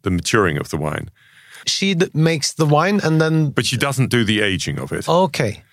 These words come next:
Speaker 1: So in November, the barrels are sold.
Speaker 2: Mm-hmm.
Speaker 1: And then over the next couple of months,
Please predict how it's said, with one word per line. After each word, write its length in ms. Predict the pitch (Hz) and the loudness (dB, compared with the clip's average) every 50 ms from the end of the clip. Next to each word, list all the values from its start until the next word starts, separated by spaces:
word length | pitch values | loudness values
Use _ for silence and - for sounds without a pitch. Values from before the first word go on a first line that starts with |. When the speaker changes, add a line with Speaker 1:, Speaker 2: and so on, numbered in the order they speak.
| _ _ _ | _ _ _
Speaker 1:
So 460 | - - 117 104 101 101 101 104 107 107 - _ _ _ _ _ _ _ 147 | -2 0 2 2 4 2 2 2 0 -2 -6 _ _ _ _ _ _ _ 0
in 120 | 147 151 | 2 2
November, 500 | 165 147 - 120 107 90 - 104 - 143 - - | 2 2 2 0 0 0 0 0 0 -2 -2 -4
the 80 | - | -4
barrels 320 | - 95 90 87 80 73 80 | -2 -2 -2 -2 -2 -4 -6
are 40 | |
sold. 400 | 78 - 82 76 87 117 147 190 - _ - | -6 -4 -4 -2 -2 -2 -4 -4 -6 _ -2
Speaker 2:
Mm-hmm. 240 | 131 113 151 160 151 147 _ _ _ - - - - - - - - - - - _ | 0 2 2 2 0 -2 _ _ _ -20 -20 -20 -20 -20 -20 -20 -20 -20 -20 -18 _
Speaker 1:
And 340 | - 107 104 104 101 101 95 - | -6 -4 -2 0 0 0 2 0
then 500 | 117 107 104 104 101 98 98 104 107 107 - _ _ _ _ _ _ _ _ _ _ _ _ _ _ _ | 0 0 2 2 2 2 2 2 0 -2 -6 _ _ _ _ _ _ _ _ _ _ _ _ _ _ _
over 220 | 131 135 143 139 120 | 0 2 2 2 2
the 100 | 113 117 | 2 2
next 260 | 117 107 - - - | 0 -2 -4 -6 -6
couple 260 | - 107 98 101 95 | -6 -4 -2 -2 -2
of 60 | 85 | 0
months, 440 | 90 90 85 95 127 - - - - | 0 0 0 0 -2 -4 -8 -10 -12